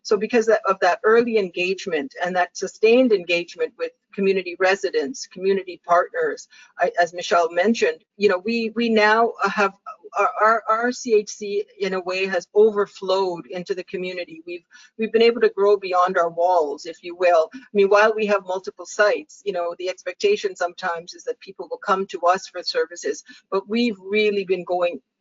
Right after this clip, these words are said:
to where people are at. We've been really meeting people where they're at in,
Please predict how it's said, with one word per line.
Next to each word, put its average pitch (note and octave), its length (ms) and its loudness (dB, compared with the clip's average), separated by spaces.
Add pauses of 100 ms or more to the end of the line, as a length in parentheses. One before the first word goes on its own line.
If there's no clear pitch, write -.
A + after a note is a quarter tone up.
to - 100 0
where F#3+ 300 2
people F#3+ 420 -4
are D#3+ 180 0
at. D3+ 300 -2
We've F#3+ 160 -10
been F3 240 -10
really G3+ 300 2
meeting G3 400 0
people F3+ 340 -6
where E3+ 240 -2
they're E3+ 180 -4
at F3 300 0
in, F3 240 -4